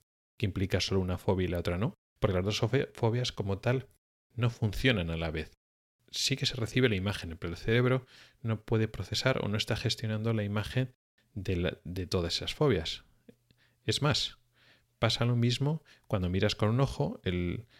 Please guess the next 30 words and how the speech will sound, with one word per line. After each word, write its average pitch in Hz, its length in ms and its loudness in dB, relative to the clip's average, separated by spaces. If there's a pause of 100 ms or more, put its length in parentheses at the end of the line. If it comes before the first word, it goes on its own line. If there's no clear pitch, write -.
(280)
la 90 160 -2
fobia 101 280 4
de 101 80 4
un 110 100 2
ojo, 131 380 -2 (400)
lo 95 160 0
que 95 100 0
te 92 160 -2
llega 104 220 2
de 104 80 2
la 104 60 2
información 104 420 -2
de 87 60 -2
la 82 60 -4
fobia 92 220 0
del 92 120 2
otro 101 240 2
ojo - 160 -4
no 127 100 -2
le 101 100 -2
puedes 85 300 -4
hacer - 260 -10
caso. 131 280 -2
Digamos 87 240 -4
que 101 120 -4
tiene 98 180 -2
que - 80 -8
estar - 220 -2
un 101 100 -2
poco 120 300 -2